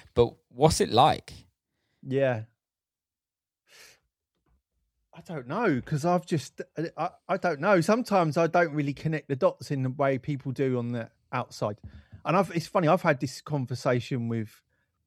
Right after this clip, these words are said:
Speaker 2: artists that I love. I'll tell you one, is, is, I mentioned him already, it was Mark, Mark Archer. And I, I,
Speaker 1: Yeah.
Speaker 2: you know, with his success as Alternate, and I've
Speaker 1: Mm.
Speaker 2: talked to him a couple of times,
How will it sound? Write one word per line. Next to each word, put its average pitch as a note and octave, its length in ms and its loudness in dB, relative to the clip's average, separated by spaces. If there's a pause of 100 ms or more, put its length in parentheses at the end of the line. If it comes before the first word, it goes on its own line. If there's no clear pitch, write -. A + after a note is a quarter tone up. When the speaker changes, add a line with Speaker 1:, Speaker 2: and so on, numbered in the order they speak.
(220)
Speaker 2:
artists B2+ 380 -4
that A#2+ 120 -4
I C#3 160 -2
love. A2 340 -4
I'll D#3+ 80 -2
tell G#3 180 2
you F#3+ 100 2
one, E3+ 360 2
is, B2+ 200 -6 (140)
is, C3+ 220 -2
I C3+ 80 -2
mentioned C3+ 360 -4
him B2+ 140 -4
already, C3 240 -2
it A2+ 40 -4
was G2+ 120 -8
Mark, A#2+ 260 -6
Mark B2 300 -4
Archer. A2 400 -8
And A2 160 -4
I, A#2 160 -6
I, B2 160 -4 (100)
Speaker 1:
Yeah. G#2 200 -2
Speaker 2:
you F#2 80 2
know, G#2+ 140 -2 (580)
with C3 180 -2
his C3 260 -2
success - 560 -4
as A#2+ 120 -6
Alternate, D3 560 -4 (480)
and D3 80 0
I've D#3 80 0
Speaker 1:
Mm. F3 80 -8
Speaker 2:
talked G3 220 0
to E3+ 100 0
him D3 140 2
a C#3+ 40 2
couple E3 300 -6
of D#3+ 100 -4
times, A2+ 560 -4